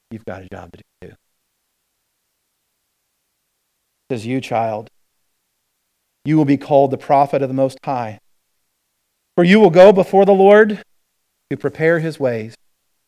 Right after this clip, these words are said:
to give knowledge of salvation to his people and the forgiveness of their sins because of the tender mercy of our God,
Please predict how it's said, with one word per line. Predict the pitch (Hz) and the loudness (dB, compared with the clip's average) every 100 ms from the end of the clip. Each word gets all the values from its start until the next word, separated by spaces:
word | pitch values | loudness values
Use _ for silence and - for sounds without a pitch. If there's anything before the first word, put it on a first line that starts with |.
| _ _ _ - | _ _ _ -4
to | 208 | 4
give | 247 202 | 4 6
knowledge | 202 240 233 143 | 6 8 6 4
of | 151 | 0
salvation | - 185 180 226 220 | 4 6 6 2 -2
to | 185 | -4
his | 202 196 | -4 -2
people | 220 247 180 | -4 -2 -2
and | 160 | -2
the | 156 | -2
forgiveness | 170 208 226 226 | 2 2 2 -2
of | 202 | 0
their | 226 | 0
sins | 220 247 208 160 139 - _ _ _ | 0 -2 0 -2 -8 -12 _ _ _
because | 175 190 175 | -2 2 0
of | 170 | 0
the | 156 | -4
tender | 156 196 214 220 | -4 -2 0 2
mercy | 156 147 - 151 | 2 -2 -2 -2
of | 143 | 0
our | 147 | 0
God, | 135 117 110 110 | 0 -2 -4 -8